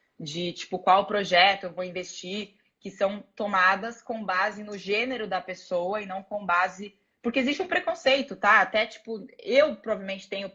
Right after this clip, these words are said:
algum tipo de preconceito dentro de mim, porque foi assim que todos nós fomos ensinados, né? Então, é, você deixa de investir, às vezes, em projetos legais, deixa de contratar pessoas legais, porque existe lá no fundo esse preconceito.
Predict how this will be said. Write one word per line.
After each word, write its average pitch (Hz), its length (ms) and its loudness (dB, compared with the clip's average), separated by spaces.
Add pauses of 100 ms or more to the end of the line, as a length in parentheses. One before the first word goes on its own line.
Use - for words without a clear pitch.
algum 185 300 -6
tipo - 240 -12
de - 80 -18
preconceito 185 500 -4
dentro 180 280 -6
de 170 100 -12
mim, 202 140 -4
porque 247 640 4 (160)
foi 247 240 6
assim 262 280 -2
que 269 160 -4
todos 247 360 -2
nós 226 260 -4
fomos 220 340 -6
ensinados, 226 600 0
né? 165 160 -2
Então, 185 360 2 (440)
é, 165 680 2 (340)
você 185 280 -12
deixa 208 640 -4 (100)
de 180 200 -12
investir, 196 720 0
às 185 160 0
vezes, 185 220 -4
em 185 120 -8
projetos 175 460 0
legais, 175 480 2
deixa 175 200 -10
de 170 80 -14
contratar 196 640 -2
pessoas 202 320 -8
legais, 180 380 2
porque 202 220 -8
existe 202 460 -6
lá 196 160 0
no 254 120 -8
fundo 214 340 -4
esse - 160 -12
preconceito. 226 680 0